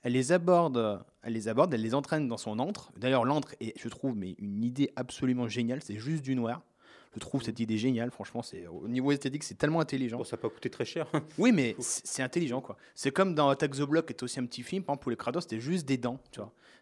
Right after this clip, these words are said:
Speaker 1: Et fa-, des fois, il faut trouver des idées aussi visuelles, euh, qui coûtent pas un rond, mais je trouve que ça marche parfaitement. Et elle les attire dans cet antre, elle les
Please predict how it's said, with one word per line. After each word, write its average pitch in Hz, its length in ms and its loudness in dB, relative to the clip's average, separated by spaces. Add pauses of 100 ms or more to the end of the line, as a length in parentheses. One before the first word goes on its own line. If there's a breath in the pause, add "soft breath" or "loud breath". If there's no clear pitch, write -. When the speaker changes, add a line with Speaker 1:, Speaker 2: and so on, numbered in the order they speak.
Speaker 1:
Et - 40 -12
fa-, - 200 -8
des 127 100 -4
fois, 214 100 4
il 214 40 4
faut 131 200 -2
trouver 185 280 4
des 151 240 -2
idées 151 160 4
aussi 139 180 0
visuelles, 139 380 2
euh, 110 160 0
qui - 80 -16
coûtent 123 160 -2
pas 147 100 2
un 135 60 4
rond, 185 180 0
mais 202 60 0
je 123 60 -2
trouve 185 120 -6
que - 80 -8
ça 135 140 -6
marche 123 160 -4
parfaitement. 147 500 -6 (520 soft breath)
Et 147 180 8
elle 156 140 8
les 156 180 8
attire 202 240 4
dans 165 100 2
cet 139 260 -2
antre, 190 320 0 (300 soft breath)
elle 139 220 6
les 135 400 6